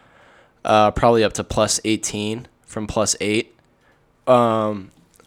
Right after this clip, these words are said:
or I might wait to see if Michael Thomas is playing. But I just don't think they're gonna get blown out.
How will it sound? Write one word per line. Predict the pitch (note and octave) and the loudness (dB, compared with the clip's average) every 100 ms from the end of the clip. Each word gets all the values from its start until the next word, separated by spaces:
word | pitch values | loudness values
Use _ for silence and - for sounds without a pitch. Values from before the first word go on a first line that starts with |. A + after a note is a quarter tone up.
| - | 0
or | C3 | 4
I | C3 | 6
might | B2 A#2+ | 4 2
wait | G2+ A2 A2+ C3 - - | 2 0 0 -2 -8 -8
to | A2+ | -4
see | - A#2 | 0 -2
if | A2+ | -2
Michael | G#2+ A2 | -2 -4
Thomas | - G2 G#2+ A2+ | -4 -4 -4 -8
is | G#2+ | -6
playing. | - A#2+ A#2+ C#3+ _ _ _ _ - - - - _ | -2 -2 -2 -8 _ _ _ _ -20 -20 -20 -20 _
But | C3+ C3+ | 6 8
I | B2+ | 8
just | D3 D3 - | 8 6 4
don't | B2+ B2 | 2 2
think | B2 A2+ | -6 -2
they're | B2 B2 | 0 0
gonna | A#2+ | 2
get | A#2 G#2 | -2 0
blown | A2+ G#2+ | -2 0
out. | A2 A2+ - | 0 -2 -4